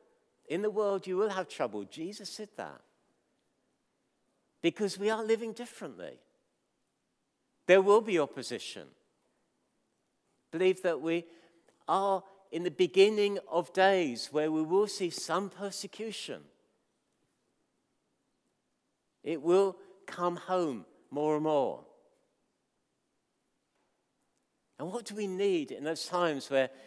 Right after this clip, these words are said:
there's challenge and there's difficulties? What's our response? It's to trust in the one who is faithful. The story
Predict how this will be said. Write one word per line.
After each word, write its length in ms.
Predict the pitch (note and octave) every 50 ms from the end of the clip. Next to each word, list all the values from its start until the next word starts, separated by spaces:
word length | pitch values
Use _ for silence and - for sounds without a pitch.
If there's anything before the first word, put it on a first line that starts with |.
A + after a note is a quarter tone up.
| - - _ _
there's 160 | - C3+ C3
challenge 760 | - - - - - F#3 G3+ G3+ F#3+ F#3+ G3 G3 F#3+ - - - -
and 160 | C3 C#3 C3+ C3
there's 160 | B2+ C3 -
difficulties? 840 | - F#3 F#3 F3 - F#3 F3 - E3 D#3+ C#3 - D#3 D3+ C3+ - - - - - - - -
What's 240 | F#3 G#3+ G#3 -
our 140 | G3+ F#3 F#3
response? 480 | F3+ F3 - - - E3+ D#3 C#3+ B2 - -
It's 200 | - D#3+ C#3 -
to 140 | - - D3+
trust 760 | - - - - - - F3+ F3 E3 - - - - - - - _ _ _ _ _ _ -
in 140 | C3+ C#3
the 80 | C#3 C#3
one 520 | C3 B2 A#2+ A#2+ B2 A#2+ A2 F#2+ F#2 G2 F#2+ _ _ _ _ _ _ _ _ -
who 80 | G#2
is 180 | G#2 G2 F2 -
faithful. 840 | - - - - - - A#2 - - - - - - D2 C2+ C#2 _ _ _ _ _ _ _ _ _ _ _ _ _ _ _ _ _ _ _ _ _ _ _ _ _ _ _ _ _ _ _ _ _
The 80 | - A#2
story 880 | - - - - - - E3+ E3+ F3 F3 E3 D3+ C3 A2+ F#2+ D2+ C#2+ D2